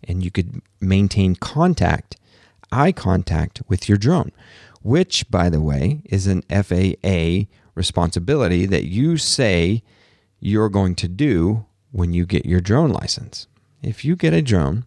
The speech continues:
that is not a toy, you have to go out and register it with the F A A. And one of the rules is you maintain eye contact with your drone at all times.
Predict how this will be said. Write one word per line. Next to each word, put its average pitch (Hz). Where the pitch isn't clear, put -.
that 95
is 101
not 98
a 120
toy, 101
you 104
have 110
to 107
go 92
out 80
and 87
register 131
it -
with 87
the -
F -
A 73
A. 156
And 85
one 85
of 92
the 110
rules 143
is 120
you 92
maintain 90
eye 80
contact 90
with 92
your 98
drone 95
at 117
all 90
times. -